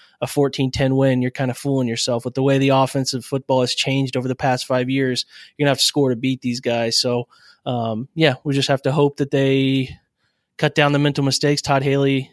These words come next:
uh, had said today that they made twenty-eight mental mistakes. You needed to be around ten or fewer to win football games. So, uh, hopefully they cut down on that,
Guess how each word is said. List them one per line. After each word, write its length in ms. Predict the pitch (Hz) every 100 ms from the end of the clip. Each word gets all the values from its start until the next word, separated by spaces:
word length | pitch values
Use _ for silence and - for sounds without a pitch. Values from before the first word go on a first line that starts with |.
| _
uh, 300 | 143 120 123
had 120 | 135 127
said 240 | 147 135
today 300 | 135 131 139
that 160 | 135 131
they 160 | 127
made 200 | 131 131
twenty-eight 440 | - 143 139 135 127
mental 260 | 135 147
mistakes. 500 | 143 139 147 147 -
You 120 | 127
needed 240 | 127 123 127
to 60 |
be 140 | 131 127
around 280 | 123 123 -
ten 180 | 143
or 60 | 135
fewer 320 | 123 135 139
to 80 | 127
win 240 | 127 131
football 340 | 123 135 139 139
games. 320 | 143 143 151
So, 300 | 139 127 123 - - - - - -
uh, 180 | -
hopefully 280 | 139 151 165
they 100 | 151
cut 220 | 147 156
down 220 | 135 143 160
on 140 | 165
that, 280 | 165 180